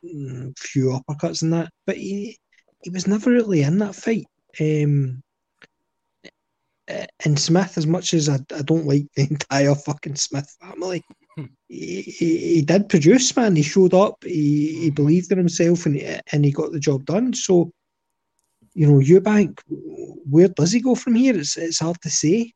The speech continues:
Speaker 1: Like, um, that fight against, against Conor Benn, like, leaves a, leaves a bad taste in the mouth, even if he,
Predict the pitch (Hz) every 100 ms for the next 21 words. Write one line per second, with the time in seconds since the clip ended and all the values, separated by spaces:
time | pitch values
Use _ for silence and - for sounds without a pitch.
0 | _ 156 143 143 - 143 135 131 131 127
1 | 131 _ _ _ _ _ _ _ _ _
2 | _ _ _ _ _ _ _ - 151 147
3 | 170 160 151 147 143 143 - - - -
4 | - _ - _ _ _ _ _ _ _
5 | _ _ _ 147 143 139 143 - - _
6 | _ _ 147 131 123 139 170 180 175 151
7 | 147 135 123 - - - - - - -
8 | - 143 147 147 - - 139 151 170 127
9 | 127 - 127 135 - 160 160 160 151 143
10 | 143 143 127